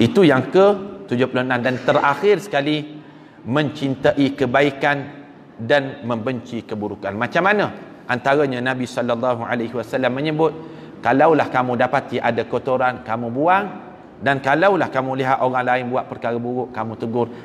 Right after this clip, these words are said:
Itu tanda keimanan kamu ke arah iman yang sempurna." Alhamdulillah, kita tamat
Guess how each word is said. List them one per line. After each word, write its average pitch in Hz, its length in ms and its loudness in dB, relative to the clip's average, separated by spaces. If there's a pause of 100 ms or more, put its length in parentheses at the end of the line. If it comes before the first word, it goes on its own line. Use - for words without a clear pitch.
Itu 110 400 -2
tanda 131 480 0
keimanan 113 480 -4
kamu 165 320 -2
ke - 80 -16
arah 135 320 0 (320)
iman 120 320 0
yang 131 240 -2
sempurna." 95 560 -4
Alhamdulillah, 165 720 0 (400)
kita 123 240 -4
tamat 139 320 0